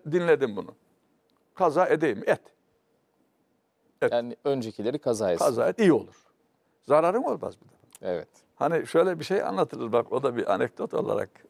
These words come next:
Speaker 1: hatırımızda kalsın. Hazreti Ali'ye nispet edilir. Hazreti Ali ile bir müşrik tartışıyorlar. Şimdi Hazreti Ali diyor ki müşriye, "Diyelim ki senin dediğin doğru.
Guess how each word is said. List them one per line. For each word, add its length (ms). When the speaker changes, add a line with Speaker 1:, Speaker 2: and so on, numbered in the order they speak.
Speaker 1:
hatırımızda 540
kalsın. 360
Hazreti 400
Ali'ye 300
nispet 360
edilir. 420
Hazreti 420
Ali 200
ile 180
bir 120
müşrik 480
tartışıyorlar. 760
Şimdi 480
Hazreti 400
Ali 160
diyor 160
ki 100
müşriye, 460
"Diyelim 480
ki 300
senin 520
dediğin 360
doğru. 240